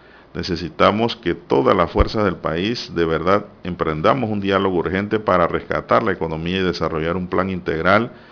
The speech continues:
para generar empleos", manifestó Rose. Añadió que cualquier diálogo nacional tiene que incluir reformas a la Constitución,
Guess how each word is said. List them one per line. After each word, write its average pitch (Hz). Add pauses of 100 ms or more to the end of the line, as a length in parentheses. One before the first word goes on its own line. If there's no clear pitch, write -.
(260)
para 117
generar 87
empleos", 107
manifestó 82
Rose. 92 (460)
Añadió 82
que 113
cualquier 104
diálogo 113
nacional 90
tiene 98
que -
incluir 85
reformas 98
a 82
la 82
Constitución, 82